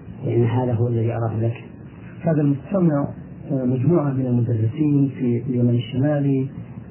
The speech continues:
Speaker 2: آه، يبدأون رسالتهم بهذا، يقولون: "في القرآن الكريم مراجعة بين الله سبحانه وتعالى وعيسى ابن مريم عندما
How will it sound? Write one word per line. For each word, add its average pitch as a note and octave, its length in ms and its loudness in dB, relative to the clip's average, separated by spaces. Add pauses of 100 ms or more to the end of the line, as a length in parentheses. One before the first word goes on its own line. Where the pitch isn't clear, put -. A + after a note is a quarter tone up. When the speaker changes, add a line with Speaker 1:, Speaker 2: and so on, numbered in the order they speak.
Speaker 2:
آه، B2+ 160 -2
يبدأون C3+ 520 0
رسالتهم B2 800 0
بهذا، A#2+ 500 0 (540)
يقولون: D3+ 600 0 (460)
"في C#3 60 0
القرآن C#3 420 0
الكريم C#3 600 2
مراجعة B2 640 -2
بين B2+ 180 0
الله A#2+ 240 2 (180)
سبحانه A#2+ 380 0
وتعالى C#3+ 680 0
وعيسى B2 580 -2 (200)
ابن A#2+ 260 2
مريم B2+ 380 0 (420)
عندما C#3+ 300 2